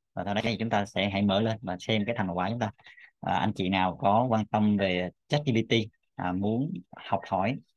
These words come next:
thì có thể là Tân sẽ để cái đường link bên dưới để anh chị, à, tìm hiểu về những cái khóa học. Và anh chị nào muốn thì có thể là đăng ký để tạo cái tài khoản, giống như tài khoản Facebook vậy. Chúng ta có một cái tài khoản chat G P T để chúng ta thao tác và tìm hiểu thêm một số cái công cụ về làm video,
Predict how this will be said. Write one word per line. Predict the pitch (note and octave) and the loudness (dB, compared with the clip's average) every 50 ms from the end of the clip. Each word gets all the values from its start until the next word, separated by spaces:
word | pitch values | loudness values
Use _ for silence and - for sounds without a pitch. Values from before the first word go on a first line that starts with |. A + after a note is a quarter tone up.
| _ _ - | _ _ -6
thì | G2 F2+ F2+ E2+ E2 - _ - - - - - - _ - | -6 -4 -4 -6 -8 -12 _ -20 -20 -20 -20 -20 -16 _ -6
có | G#2+ | -4
thể | G2+ G2 | -2 0
là | G#2 G#2+ G2+ F#2+ F2+ F2+ F2+ F2+ - _ _ _ _ - | 0 2 2 2 2 0 -2 -4 -10 _ _ _ _ -2
Tân | A2+ G#2 | -2 -2
sẽ | G2+ G2+ G2+ | 0 0 0
để | A2 F#2+ F#2 F#2+ - | 0 0 0 -2 0
cái | G#2+ A#2 B2 | 0 0 2
đường | A#2 G#2 F#2 F#2 F#2+ | 2 0 0 -2 -2
link | G2+ G#2 G#2+ G#2 G2+ | 0 2 2 4 4
bên | G#2 G2+ G2+ G2 | 4 2 2 2
dưới | G2+ A2+ B2+ C#3+ F3+ - - | 2 2 2 2 0 -2 -2
để | G#2 G#2+ | 0 0
anh | G#2 G2+ | 0 0
chị, | - F#2 F2 F2 F2 F2 F2+ | -2 -4 -4 -4 -4 -4 -4
à, | F2+ F2 F2 - _ _ _ _ - | -4 -4 -4 -8 _ _ _ _ -4
tìm | A2+ G2+ F2+ E2+ | -4 -2 -2 -2
hiểu | F2+ F#2 F#2 F#2+ G#2+ A#2+ | -4 -4 -2 -2 0 0
về | A2+ G2+ | 0 0
những | F#2 F2+ F#2+ G2 | 0 -2 -2 -2
cái | A2 A2+ A#2+ A#2 A2+ - | 0 -2 -2 -2 -2 0
khóa | B2+ C3 | 0 2
học. | C#3+ C3 G#2 - - _ _ - | 4 2 2 0 0 _ _ -6
Và | - E2+ | -4 -4
anh | F#2 F#2 - | -4 -2 -2
chị | F#2+ F#2 | -2 0
nào | F#2 F2+ F2+ F2 F2 E2+ E2+ F2 F2 G#2+ - _ - | 0 0 0 0 0 -2 -4 -6 -10 -12 -16 _ -4
muốn | A2+ A2 B2 D#3 D3+ | -2 0 0 0 -2
thì | F#2+ E2 | -4 -4
có | F2+ | -2
thể | F#2+ F#2+ G2+ G#2 | -2 -2 0 0
là | G2 F#2 E2+ | 0 0 0
đăng | F#2 F#2+ G2+ G2+ G2 | 2 0 0 -2 -4
ký | - - A2+ A#2 C3 C#3 | -4 -2 -2 0 0 0
để | A2+ G2+ | 0 0
tạo | G#2 - F2+ E2 E2+ F2 | 0 0 0 0 0 -2
cái | G#2 - | -2 -2
tài | F#2+ G2 - - - | -2 -2 -2 -2 0
khoản, | - E2+ E2 E2+ A2 D3 - - _ _ - | 0 0 0 0 -4 -6 -8 -12 _ _ 0
giống | A2+ | 2
như | A#2 A2 G#2+ - - | 4 4 2 2 2
tài | F2 E2+ - | 0 2 2
khoản | G2+ G#2 | 0 -2
Facebook | - A#2+ A#2+ C#3 D3 C#3 | 0 4 4 4 4 4
vậy. | A#2 G#2 G2+ - - | 2 0 0 -2 -6
Chúng | A2 G#2 | -6 -6
ta | G2+ - | -4 -2
có | - A2 | -2 -2
một | B2 F#2 | -2 -2
cái | G#2 G#2+ | -4 -6
tài | - F#2 F2 - | -6 -6 -6 -6
khoản | F#2 F2 G2 | -6 -8 -8
chat | - C3+ - | -8 -10 -6
G | - | -4
P | G#2+ G2+ G2+ - | -4 -4 -2 -2
T | |
để | G#2 G2 F#2+ G2 C3+ | -2 -2 -2 -2 -2
chúng | A2 | -2
ta | G#2+ G2+ - | -2 -2 -2
thao | - G2+ - - | -4 -4 -2 0
tác | A#2 D3 D3 - - _ _ _ _ _ _ _ | 0 -2 -2 -4 -10 _ _ _ _ _ _ _
và | - F2+ - | -6 -4 0
tìm | - A2 G2 | 0 0 0
hiểu | F2+ G2+ G#2 | 2 2 2
thêm | A#2 A2 F#2+ | 2 2 0
một | F2+ - | 0 0
số | B2+ C3+ | 0 2
cái | D3 D3 | 2 2
công | - G2+ | 0 -2
cụ | G2+ - F2+ E2+ F2 F2 | -2 0 -2 -2 0 0
về | F#2+ F#2 F2+ F2 E2+ | 0 0 0 0 0
làm | F2+ F#2 F2 | 0 -2 -2
video, | E2+ G2 G#2+ A2 A2+ A2+ A2+ A2+ A2+ | 0 2 2 4 6 6 4 4 2